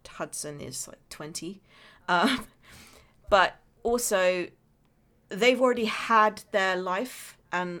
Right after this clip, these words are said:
uh, as a character. They've already built their character. It would be kinda like getting Daniel Radcliffe to play any other character. He is Harry Potter. No matter how many other roles he plays,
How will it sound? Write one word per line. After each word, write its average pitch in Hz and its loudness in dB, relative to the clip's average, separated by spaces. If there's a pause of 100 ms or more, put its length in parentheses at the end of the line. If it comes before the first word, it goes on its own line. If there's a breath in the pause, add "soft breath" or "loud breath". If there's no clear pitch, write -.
uh, 180 2
as 185 -2
a 180 -12
character. 165 -6
They've 180 -4
already 190 -4
built 185 -2
their 160 -4
character. 160 -6
It 165 -8
would 170 -8
be 185 -10
kinda 180 -6
like 165 -6
getting 160 -10
Daniel 165 -8
Radcliffe 160 -6
to 190 -12
play 190 -8
any 175 -6
other 156 -8
character. 160 -6
He 185 -10
is 117 -10
Harry 139 -10
Potter. - -16 (400 loud breath)
No 185 -4
matter 170 2
how 175 -2
many 180 -4
other 170 -2
roles 170 -4
he 175 -10
plays, 180 -4